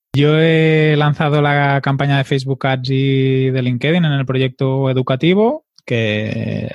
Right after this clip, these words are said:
espero que traccione un poco más a nivel de los usuarios que...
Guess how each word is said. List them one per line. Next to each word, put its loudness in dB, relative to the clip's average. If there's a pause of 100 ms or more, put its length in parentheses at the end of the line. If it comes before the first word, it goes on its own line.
(120)
espero -2
que 0
traccione 0
un 0
poco -4 (220)
más -2
a 0
nivel 2
de 2
los -2
usuarios -2
que... -4